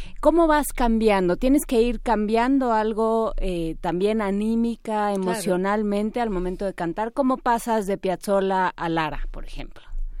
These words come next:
Speaker 2: Pues así, pasando. <laughs> Yo creo que lo que tiene que, en lo, con lo que tiene que ver es con no tener rigidez,
Speaker 1: Ujú.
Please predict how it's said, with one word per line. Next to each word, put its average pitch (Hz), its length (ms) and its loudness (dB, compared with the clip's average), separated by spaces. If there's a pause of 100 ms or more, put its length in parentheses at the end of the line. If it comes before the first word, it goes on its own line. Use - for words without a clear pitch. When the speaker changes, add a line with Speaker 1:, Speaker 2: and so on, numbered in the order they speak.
(120)
Speaker 2:
Pues 214 280 -6
así, 202 300 -12 (120)
pasando. 175 600 -10 (120)
<laughs> - 120 -20
Yo 233 180 2
creo 370 200 10
que 277 140 6
lo 269 180 8
que 254 140 6
tiene 262 380 0
que, 220 320 -2
en 214 220 0
lo, 214 60 0
con 202 260 -2
lo 202 120 0
que 208 140 -2
tiene 269 400 0
que 214 120 2
ver 185 300 2 (680)
es 233 220 -2
con 233 420 0 (680)
no 240 300 0
tener 247 420 0
rigidez, 214 540 -2 (340)
Speaker 1:
Ujú. 208 420 -10